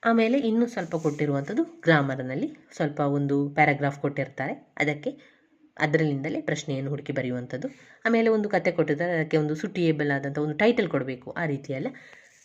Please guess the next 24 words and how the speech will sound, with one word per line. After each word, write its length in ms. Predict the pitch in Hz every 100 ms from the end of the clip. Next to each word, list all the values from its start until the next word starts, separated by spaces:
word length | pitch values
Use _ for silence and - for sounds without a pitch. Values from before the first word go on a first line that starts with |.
| _ _ 139
ಒಂದು 160 | 139
ಕೊಡುವಂಥದ್ದು. 600 | 143 131 127 123 123 123 - - _ _ _ _ _ _ _ _ -
ಸ್ವಲ್ಪ 300 | - 214 208
ಒಂದು 580 | 185 180 175 175 165 - - _ _ _ 143
ಜನರಲ್ 420 | 196 240 247 208
ನಾಲೆಡ್ಜ್ 320 | 175 151 143
ಆಗಿ 300 | 135 143 - 180
ಅವರು 200 | 180 202 - _ _ -
ಒಂದು 340 | 165 160 160 - _ 233
ಎಸ್ಸೆ 220 | 240 254
ಬರೀಲಿಕ್ಕೆ 360 | 175 143 143
ಕೊಟ್ಟಿರ್ತಾರೆ. 760 | 165 135 139 135 - - - -
ಎಸ್ಸೆ 240 | 254 247 226
ಬರಿಬೇಕು 440 | 180 175 165 160
ಅಂತಾದ್ರೆ 340 | 160 151 156 208
ನೀವು 240 | 202 196
ಯಾವುದಾದ್ರೂ 520 | 175 170 185 185 185
ಒಂದು 160 | 175 165
ವಿಷಯನ್ನು 640 | 160 160 156 180 - _
ಕಲ್ತಿಡಿ. 500 | 170 165 160 143 - _ _ - - - - -
ಯಾವುದೇ 340 | 185 220 254 277
ಒಂದು 200 | 208 180
ವಿಷಯ 280 | 165 170
ಇರ್ಬೋದು, 360 | 147 147 139